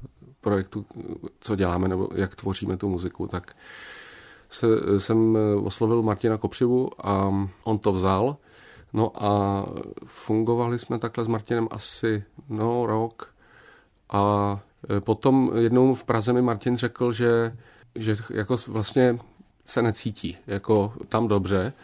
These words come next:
a že by potře-, a že by rád jako vystoupil z toho. A on mi vlastně pomohl, <laughs> protože já jsem se s tím taky jako trápil vnitřně a neuměl jsem to jako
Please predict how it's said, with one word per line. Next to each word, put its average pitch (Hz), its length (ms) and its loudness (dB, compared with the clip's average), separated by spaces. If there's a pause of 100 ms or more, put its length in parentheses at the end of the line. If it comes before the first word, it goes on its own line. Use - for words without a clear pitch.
(440)
a 107 100 -6
že 107 100 4
by 113 80 2
potře-, 113 420 0
a 113 100 0
že 113 80 4
by 120 260 4
rád 110 300 2
jako 117 180 2
vystoupil 107 540 2
z - 160 -10
toho. 92 260 -4 (840)
A 98 300 4 (640)
on 123 180 8
mi 147 100 10
vlastně 135 340 4
pomohl, 123 380 4 (180)
<laughs> - 240 -14
protože 113 460 4 (920)
já 107 120 6
jsem 135 180 4
se 131 120 -2
s - 60 -6
tím 135 160 4
taky 120 220 0
jako 113 180 4
trápil 101 440 2
vnitřně 110 400 4
a 110 60 4
neuměl 120 340 6
jsem 131 180 2
to 127 180 6
jako 120 420 4